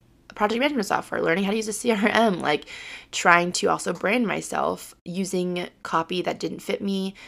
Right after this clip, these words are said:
offering services that didn't fit me, things like that. And, you know, and that did start off my business, I think, on a shoddy foundation, in the sense that I was starting off with, you know, poor financial management. I was starting off with, um,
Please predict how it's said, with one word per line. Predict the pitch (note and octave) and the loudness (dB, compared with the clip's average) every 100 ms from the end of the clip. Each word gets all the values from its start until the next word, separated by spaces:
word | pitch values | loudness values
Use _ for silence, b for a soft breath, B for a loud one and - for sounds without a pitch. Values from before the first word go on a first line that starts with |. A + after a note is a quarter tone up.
| B B | B B
offering | E3 E3 F3 E3+ | 0 2 -2 -2
services | E3+ E3 E3 E3 | -2 -2 -4 -4
that | E3+ | -4
didn't | E3+ - | -6 -6
fit | - | -8
me, | E3+ E3+ | -6 -6
things | F3 E3+ E3 | -6 -6 -6
like | D#3+ | -6
that. | - E3 D#3+ | 0 2 4
And, | E3+ E3 D#3+ B B B B - | 2 0 -2 B B B B -2
you | G3+ | 2
know, | F3+ | 4
and | F#3+ F#3+ | 4 6
that | F#3+ G#3 F#3 - - E3 - | 6 6 4 -2 -14 -16 -8
did | - G3+ G#3+ E3 E3 E3+ E3+ - | 0 4 8 10 8 6 -2 -8
start | - - F#3 - | -10 0 4 6
off | E3 | 4
my | E3+ | 4
business, | E3+ F3 F3 E3 | 2 0 0 0
I | E3+ | -2
think, | - F3+ E3 | 0 -4 -2
on | - E3 E3 F#3 - _ | 2 2 0 -4 -8 _
a | F3 | -2
shoddy | F3+ E3 D#3+ | 2 2 2
foundation, | D#3+ D#3+ A3 C#4 - E3 | 0 0 2 0 2 0
in | E3 | 0
the | |
sense | D#3+ D#3+ D#3+ | 0 0 -2
that | - D#3 D#3 B B B B | 2 2 2 B B B B
I | - | 4
was | F3 | 6
starting | F3 E3 E3 | 6 4 6
off | D#3+ E3 | 6 4
with, | F3 E3 | 0 -4
you | F3 | -2
know, | D#3+ D#3+ E3 - _ | 0 0 -2 -10 _
poor | - E3+ D#3+ D#3+ | 0 6 6 6
financial | E3 F3+ B3 B3 | 0 -2 -2 0
management. | B3+ B3+ A#3+ A3+ A#3 A#3 | 0 0 0 0 0 0
I | E3 | 0
was | E3 | 0
starting | - E3 E3 - | -2 -2 -2 -2
off | E3+ F3 - B B B | -2 -4 -8 B B B
with, | F3 - - | -2 0 -2
um, | E3+ E3+ E3+ G3 | 0 0 -4 -8